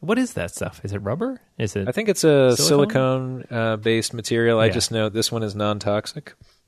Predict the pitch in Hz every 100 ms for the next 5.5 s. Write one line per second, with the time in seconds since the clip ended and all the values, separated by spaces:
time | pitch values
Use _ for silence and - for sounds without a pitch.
0 | _ _ _ _ - - 113 107 104 101
1 | 101 117 107 92 117 120 123 110 123 131
2 | 107 104 110 101 95 92 - - _ _
3 | _ _ _ _ - 98 - 120 113 -
4 | 101 - 120 107 98 113 107 110 120 101
5 | 95 127 135 147